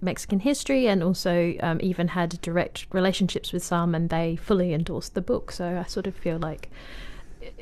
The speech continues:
trying to put a blanket label on something and say, "Well, this is the Mexican experience and that's not what's in this book," I think is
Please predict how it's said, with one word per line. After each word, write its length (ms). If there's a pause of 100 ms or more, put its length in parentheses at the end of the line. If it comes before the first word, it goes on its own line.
(180)
trying 280
to 100
put 240
a 220
blanket 460
label 360
on 120
something 300
and 100
say, 340 (200)
"Well, 120
this 280
is 120
the 80
Mexican 400
experience 460
and 160
that's 260
not 180
what's 240
in 80
this 160
book," 280
I 80
think 300
is 180